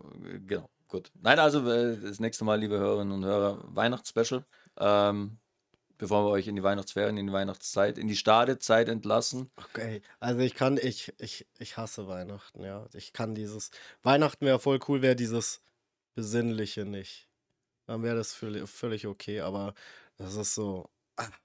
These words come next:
Speaker 2: ah.
Speaker 1: Dann,
Speaker 2: Ich
Speaker 1: also
Speaker 2: kann's
Speaker 1: jetzt,
Speaker 2: nicht
Speaker 1: jetzt pass auf,
Speaker 2: beschreiben.
Speaker 1: jetzt hast du geteased.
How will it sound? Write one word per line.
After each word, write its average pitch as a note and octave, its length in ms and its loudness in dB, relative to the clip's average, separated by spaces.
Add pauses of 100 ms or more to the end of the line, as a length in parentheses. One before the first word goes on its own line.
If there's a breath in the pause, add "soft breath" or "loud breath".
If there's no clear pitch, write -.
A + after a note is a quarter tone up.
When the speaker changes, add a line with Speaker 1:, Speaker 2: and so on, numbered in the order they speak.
(440)
Speaker 2:
ah. B2+ 320 -2 (1600 loud breath)
Speaker 1:
Dann, B2 160 4 (120)
Speaker 2:
Ich - 0 -
Speaker 1:
also A#2+ 180 6
Speaker 2:
kann's B2 40 6
Speaker 1:
jetzt, C#3+ 260 8
Speaker 2:
nicht F3 120 4
Speaker 1:
jetzt C#3+ 200 6
pass D#3+ 160 8
auf, D#3+ 100 8
Speaker 2:
beschreiben. D3 160 -4
Speaker 1:
jetzt C#3 240 6
hast C#3+ 260 4
du D3+ 100 2
geteased. - 800 -2